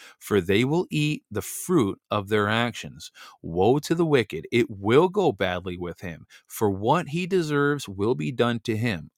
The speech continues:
O my people, their oppressors are children, and women rule over them. O my people, those who guide you lead you astray and confuse the direction of your paths.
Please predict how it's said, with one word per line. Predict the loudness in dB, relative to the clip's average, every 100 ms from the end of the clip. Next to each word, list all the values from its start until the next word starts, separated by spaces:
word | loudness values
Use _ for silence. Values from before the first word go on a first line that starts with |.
| 0
O | 4 4
my | 4 0 -2
people, | -4 -4 -6 -12 -2
their | 0
oppressors | 0 0 2 2 0 -4 -2
are | -4
children, | -2 -2 2 2 0 -10 _ _ _ _ _ _ _ -4
and | -4 -2
women | 2 4 4 2
rule | 4 6
over | 6 4 0
them. | -4 -12 -20 _ _ _ _
O | 2 2
my | 2 -2
people, | -4 -4 -6 -10 -20 _ _ -20 -20 -10
those | 4 6 6 4 -2 -10 -6
who | -4 -2
guide | -2 -2 -2 -4
you | -8 -8 -10 -16 _ _ _ -8
lead | -2 -2 0
you | -2
astray | -2 0 0 0 -4 -18 -20 -20 _
and | -4 -2
confuse | -6 -6 -10 -4 0 2 0 0
the | -2
direction | -2 0 0 0 -2 -6 -4
of | -4
your | -2 -4
paths. | -2 -2 -4 -10 -16